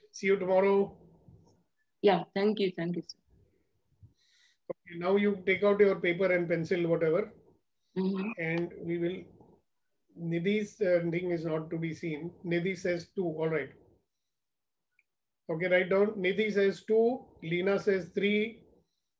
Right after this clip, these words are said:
Speaker 1: Suchitra says two, Shiba says two,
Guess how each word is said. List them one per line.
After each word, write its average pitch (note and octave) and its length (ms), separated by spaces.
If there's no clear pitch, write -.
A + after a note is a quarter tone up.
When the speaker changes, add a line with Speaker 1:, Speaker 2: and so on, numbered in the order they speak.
Speaker 1:
Suchitra G3 580
says F#3 460
two, A3 440
Shiba F#3 420
says F#3 320
two, G#3+ 580